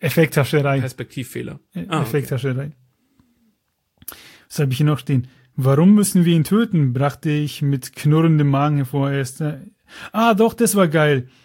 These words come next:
Speaker 1: Ähm, da, da kam so ein Typ, ich weiß nicht mehr warum, ins Schloss, so ein Gast, und dann hat die den reingelassen. Und man dachte zuerst, ja, das,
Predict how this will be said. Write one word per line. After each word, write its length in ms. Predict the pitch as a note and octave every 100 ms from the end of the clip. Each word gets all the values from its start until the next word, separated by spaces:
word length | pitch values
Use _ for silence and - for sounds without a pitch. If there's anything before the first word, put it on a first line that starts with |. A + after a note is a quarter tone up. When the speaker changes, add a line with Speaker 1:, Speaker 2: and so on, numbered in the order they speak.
| _ _ _ _ -
Speaker 1:
Ähm, 520 | E3 D#3+ D#3+ D#3 C#3+ -
da, 180 | E3 E3
da 120 | D#3
kam 280 | - D#3+ G3+
so 100 | F3+
ein 100 | E3
Typ, 360 | - A3+ A3 - - - -
ich 100 | C#3+
weiß 160 | D#3+
nicht 100 | E3
mehr 140 | D#3+ D3+
warum, 400 | D#3 F3+ F#3+ B2+ - _ -
ins 240 | D#3+ D3+
Schloss, 300 | - E3 D#3+
so 260 | D#3 C3+ D3+
ein 120 | D3+
Gast, 260 | D#3 E3 E3
und 60 |
dann 120 | D3+ C#3+
hat 80 | C#3+
die 100 | C#3
den 200 | D3 C#3+
reingelassen. 760 | D#3+ E3+ D#3+ D3 C3+ C#3 B2+ _ _ _ _ -
Und 540 | D#3 D#3 D3+ D3+ D3
man 160 | D3+ D3
dachte 300 | D#3 - D#3
zuerst, 520 | - E3 D#3 D#3+ -
ja, 200 | D#3 D3
das, 600 | C#3 C#3+ C3 - - -